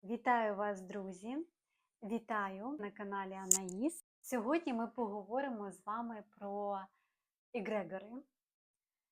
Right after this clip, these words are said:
які вони бувають, ці егрегори, як ми взагалі живемо у тих егрегорах, чи можемо ми вийти з егрегорів, як себе оберігати провіднику,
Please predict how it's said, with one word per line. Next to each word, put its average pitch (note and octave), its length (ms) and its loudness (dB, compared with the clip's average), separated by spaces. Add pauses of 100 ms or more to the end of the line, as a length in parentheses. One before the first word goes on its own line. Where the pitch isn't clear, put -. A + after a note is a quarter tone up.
(520)
які A3+ 340 2
вони A3+ 260 0
бувають, F#3+ 680 -6
ці - 80 -4
егрегори, C4+ 720 0 (100)
як F4 200 2
ми C#4 140 4
взагалі A3 680 -2 (180)
живемо G3+ 1000 -4 (300)
у G#3 60 -14
тих - 300 -20
егрегорах, G#3 840 -4 (720)
чи - 160 -4
можемо A#3 500 2
ми G3+ 160 -4
вийти A3 540 -4
з G3 100 -6
егрегорів, G3 760 -4 (440)
як G3 260 -8
себе G3 260 -8
оберігати G3 540 -8
провіднику, G3 880 -4